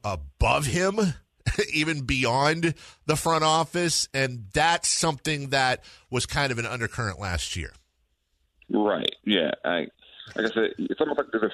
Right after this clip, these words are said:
Speaker 2: freedom now.
Speaker 1: Right.
Speaker 2: There's, there's, there's not, there's not as many people with their hand, and they're, "Well, you know, well, what about this?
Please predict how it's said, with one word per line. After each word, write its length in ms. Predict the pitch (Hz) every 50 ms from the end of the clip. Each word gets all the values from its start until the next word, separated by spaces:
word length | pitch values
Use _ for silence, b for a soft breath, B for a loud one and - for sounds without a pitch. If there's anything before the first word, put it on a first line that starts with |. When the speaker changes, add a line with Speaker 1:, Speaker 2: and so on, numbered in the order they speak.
| - -
Speaker 2:
freedom 380 | - 151 147 139 113 90 87 85
now. 300 | 80 71 60 50 50 - _ -
Speaker 1:
Right. 120 | 110 104
Speaker 2:
There's, 180 | 90 110 110 104 82 82
there's, 200 | 98 110 104 95 -
there's 180 | - 110 107 -
not, 180 | 113 110 - -
there's 180 | 107 113 110 113
not 240 | 120 120 - - - -
as 80 | 113 107
many 240 | 110 113 113 110 107
people 400 | - - 127 117 - - 104 101
with 100 | 107 -
their 120 | - 104 101
hand, 280 | 113 107 104 104 104 101
and 80 | 95 98
they're, 120 | 101 101
"Well, 180 | 98 98 95 98
you 80 | 104
know, 120 | 98 92 90
well, 120 | 92 90
what 120 | 92 101 104
about 320 | - 98 95 95 85 -
this? 220 | - 101 95 87